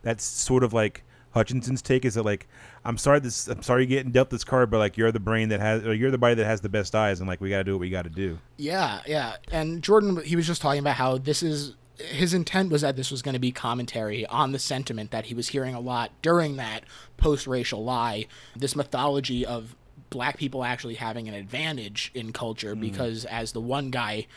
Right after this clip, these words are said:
Speaker 2: puts during this really uncomfortable party scene where he's like, "Oh, black is in fashion now, like, the pendulum is
Speaker 1: Yeah.
Speaker 2: swinging the other way." And, like, there were people who genuinely were like, "Oh yeah, black people
Speaker 1: Yeah.
Speaker 2: have the,
Speaker 1: <laughs>
Speaker 2: the advantage now." And, like, "Oh,
Speaker 1: Yeah.
Speaker 2: I can't get a job because I'm white and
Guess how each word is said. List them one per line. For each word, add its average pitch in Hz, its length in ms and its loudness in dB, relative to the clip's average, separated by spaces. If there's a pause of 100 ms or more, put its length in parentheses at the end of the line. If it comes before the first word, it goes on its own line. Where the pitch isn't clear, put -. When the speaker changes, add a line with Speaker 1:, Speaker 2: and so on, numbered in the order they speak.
(220)
Speaker 2:
puts 131 340 4
during 127 360 -6
this 113 200 -8
really 110 220 -6
uncomfortable 104 560 -8
party 196 320 2
scene 107 300 -6
where 107 80 -8
he's 113 240 -8
like, 107 180 -8
"Oh, 131 140 -2
black 110 340 -6
is 110 120 -6
in 104 100 -6
fashion 113 480 -4
now, 76 240 -14
like, 92 220 -14
the 101 80 -8
pendulum 110 420 -6
is 104 80 2
Speaker 1:
Yeah. 101 80 2
Speaker 2:
swinging 110 220 -4
the 107 80 -8
other 101 180 -12
way." 107 240 -8
And, 104 140 -12
like, 104 160 -10 (560)
there 165 160 2
were 202 180 6
people 202 320 4
who 185 100 6
genuinely 156 540 2
were 143 140 4
like, 127 340 2 (300)
"Oh 220 100 8
yeah, 196 220 8
black 151 260 2
people 170 320 0
Speaker 1:
Yeah. 151 140 6
Speaker 2:
have 151 260 4
the, 147 280 4
Speaker 1:
<laughs> - 40 -12
Speaker 2:
the 160 180 2
advantage 151 580 2
now." 110 340 -2
And, 107 100 -8
like, 120 260 -2
"Oh, 180 140 8
Speaker 1:
Yeah. 113 260 6
Speaker 2:
I 165 380 4
can't 165 220 -4
get 165 100 2
a 156 40 -2
job 156 260 0
because 147 240 -2
I'm 151 180 0
white 143 380 0
and 123 460 -10